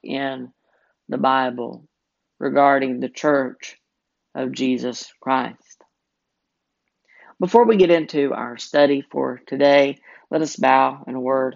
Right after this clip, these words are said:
of prayer. Our holy and righteous Heavenly Father, we do thank you for the many blessings that you have given to us. We thank you for this day. We thank you for our time together, for the ability that we have been given to study your word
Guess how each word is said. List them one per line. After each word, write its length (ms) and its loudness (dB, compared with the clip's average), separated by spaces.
of 120 -20
prayer. 380 -10
Our 140 6
holy 320 4
and 100 -12
righteous 560 -12
Heavenly 280 -8
Father, 400 0
we 120 -6
do 180 0
thank 300 -2
you 100 0
for 340 -4
the 60 0
many 220 2
blessings 560 0
that 200 -4
you 160 -2
have 120 -6
given 300 0
to 220 0
us. 240 -12
We 100 -2
thank 240 4
you 80 -2
for 80 -6
this 200 -4
day. 320 4
We 100 -2
thank 240 -4
you 120 -2
for 240 -6
our 220 -8
time 320 0
together, 400 0
for 200 0
the 140 2
ability 580 4
that 160 0
we 140 2
have 100 0
been 200 -4
given 340 -2
to 160 -6
study 360 4
your 200 2
word 460 4